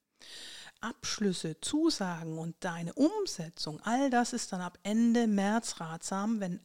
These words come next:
alle Planeten wieder vorwärts laufen und volle Kraft voraus angezeigt ist in dieser kosmischen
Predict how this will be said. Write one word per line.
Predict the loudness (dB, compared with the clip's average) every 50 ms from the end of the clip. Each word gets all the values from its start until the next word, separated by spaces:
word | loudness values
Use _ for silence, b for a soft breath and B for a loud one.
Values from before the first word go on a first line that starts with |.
| _ _
alle | -6 -4 -2 0 0 0 0 0
Planeten | -2 -2 -4 -2 0 0 0 0 -2 -2 -4 -2 -4 -4 -2
wieder | -2 -4 -4 -4 -6
vorwärts | -6 0 2 2 4 4 2 0 0 -4
laufen | -6 -6 -6 -6 -8 -8 -8
und | -6 -6 -6 -6 -8
volle | -8 -10 -6 0 2 4 6 6 4 2
Kraft | 2 0 -2 -4 -4 -4 -8 -16 B B B B B B B B
voraus | -12 -2 0 0 2 2 2 4 4 4 4 2 0
angezeigt | -2 -2 -2 -2 -2 -2 -4 -6 -6 -6 -6 -8 -10 -10 -6 -4
ist | -4 -4 -4 -6 B B B B B B B B B B B
in | -4 -4
dieser | -2 -2 -4 -2 0 0 0 0 -2
kosmischen | -4 -4 -4 -4 -2 -2 -2 -2 -2 0 0 0 0 -2 -4